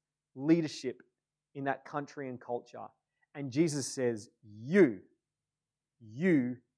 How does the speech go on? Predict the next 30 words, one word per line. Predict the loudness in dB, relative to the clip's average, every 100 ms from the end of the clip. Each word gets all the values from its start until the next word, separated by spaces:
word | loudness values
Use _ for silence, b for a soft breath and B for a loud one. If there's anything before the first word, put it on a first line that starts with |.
| -18
cannot | -14 -12 -2 0 0 -4
see | -8 -6 -8 -10 -16 _
the | -20
kingdom | -20 -16 -14 -14
of | -14
God. | -12 -12 -14 _ _ _ -16
You're | -10 -10
out. | -10 -14 _ _ _ _ _ _ _ _ _ _ _ _ _
You | -16
do | -6 -2
not | 0 -2
measure | -4 -6 -2
up. | -2 -2 _ _ _ _
You | -16
do | -10 -8
not | -8 -12
make | -16 -16
it. | -20 -20 _ _ _ _ _ _ _ _ -8
Unless | -6 0 8 8 8 0 -10 -12 _ _ _ _ _ _ _ _
you | -10 -8
are |
born | -6 -8 -10
again." | -14 -18 -20 _ _ _ _ _ _ _ _
Unless | -4 4 4 4
you | 2
were |
born | 6 6
again. | 6 8
Like, | 8 8 -2 _ _ _ _ _ _ _
if | -8